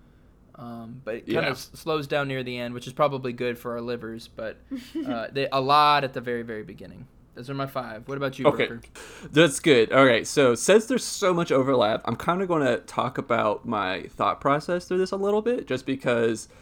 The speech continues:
Speaker 2: I was, so obviously we all had fire or burning, like, some sort of thing about that. So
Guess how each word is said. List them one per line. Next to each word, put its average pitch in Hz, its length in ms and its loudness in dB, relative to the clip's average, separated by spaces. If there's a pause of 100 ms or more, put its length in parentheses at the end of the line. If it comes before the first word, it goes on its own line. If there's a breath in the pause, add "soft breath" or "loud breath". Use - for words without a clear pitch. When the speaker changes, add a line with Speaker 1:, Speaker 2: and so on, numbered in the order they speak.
(300 soft breath)
Speaker 2:
I 113 120 4
was, - 640 0 (120)
so 135 260 4
obviously 143 460 6
we 120 120 2
all 120 340 4
had 110 500 -2 (920)
fire 113 640 0
or 110 180 -4
burning, 107 600 -6
like, 104 200 -8
some 117 260 -6
sort 110 280 -6
of 104 200 -6
thing 110 300 -10
about - 360 -8
that. 98 280 -6
So 113 360 -2